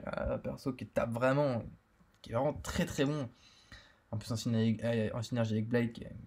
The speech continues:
qui est, c'est top. Enfin, en gros, avec la synergie de la Trinité, qui est vraiment magnifique. Donc là, parfait.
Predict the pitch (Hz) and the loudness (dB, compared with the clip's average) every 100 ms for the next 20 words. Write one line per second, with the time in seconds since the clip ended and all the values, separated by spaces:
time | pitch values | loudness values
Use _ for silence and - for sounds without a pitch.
0 | - 85 - - - - - - - - | -14 -12 -12 -14 -18 -20 -20 -20 -20 -8
1 | 117 127 123 117 135 139 143 113 113 - | 0 4 6 6 6 8 8 6 2 0
2 | 117 120 127 113 123 117 135 110 113 131 | 2 2 2 2 0 0 0 2 8 8
3 | 143 131 123 147 139 110 - - - - | 8 6 2 0 0 -2 -4 -20 -20 -20
4 | - _ _ _ 135 185 196 180 - 147 | -20 _ _ _ 10 10 12 10 10 4
5 | - | 4